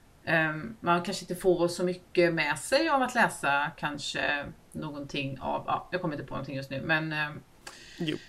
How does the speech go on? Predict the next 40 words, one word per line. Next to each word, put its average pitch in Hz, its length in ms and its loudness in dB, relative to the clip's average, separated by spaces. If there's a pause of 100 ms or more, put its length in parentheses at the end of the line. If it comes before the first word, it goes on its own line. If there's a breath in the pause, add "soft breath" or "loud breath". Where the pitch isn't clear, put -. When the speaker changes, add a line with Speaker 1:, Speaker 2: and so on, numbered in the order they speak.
(140)
Speaker 1:
ja, - 60 -8
men, 196 220 4
ja, 254 100 4
men 247 120 4
säg 285 240 8
Tom 262 160 10
H 247 160 6
Martinsson 220 460 4
då, 139 80 4
liksom. 151 300 0
Jag 185 60 6
har 180 60 10
dratt 170 240 4
henne 165 200 4
någon 160 160 2
annan 170 220 4
gång 139 200 0
i 139 40 0
podden, 113 360 2
liksom. - 180 -8 (100)
Ja, - 80 -2 (160)
det 180 100 4
kanske 202 200 2
man, 196 160 4
det, 185 180 6
jag, 254 420 8
när 247 80 0
jag 294 180 6
läste 240 220 6
Moa 185 140 6
Martinsson 156 600 -2
på 160 100 0
gymnasiet 147 440 -4
så 147 260 2
tyckte 208 340 0
jag 151 80 4
att - 60 -2
det - 80 -2
var 143 100 -4
trevligt. 196 680 2